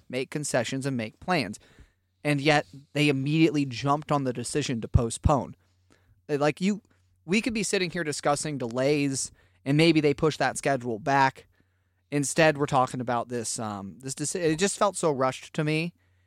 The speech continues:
And those are things that, given time, you could work out, but the Big Ten hasn't allowed that to happen.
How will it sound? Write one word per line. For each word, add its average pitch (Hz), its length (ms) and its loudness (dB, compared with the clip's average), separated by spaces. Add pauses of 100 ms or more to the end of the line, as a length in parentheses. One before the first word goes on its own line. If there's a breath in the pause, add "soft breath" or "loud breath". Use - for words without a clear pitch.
(260)
And 147 200 2
those 170 200 6
are 190 100 4
things 156 400 0
that, 139 120 -2
given 143 320 -2
time, 160 360 0
you 127 180 -6
could 131 160 -6
work 123 360 0
out, 127 380 2
but 117 160 -4
the 131 100 -4
Big 139 240 0
Ten 151 180 -2
hasn't 131 320 -4
allowed 117 280 -8
that 110 160 -8
to - 80 -16
happen. 113 340 -14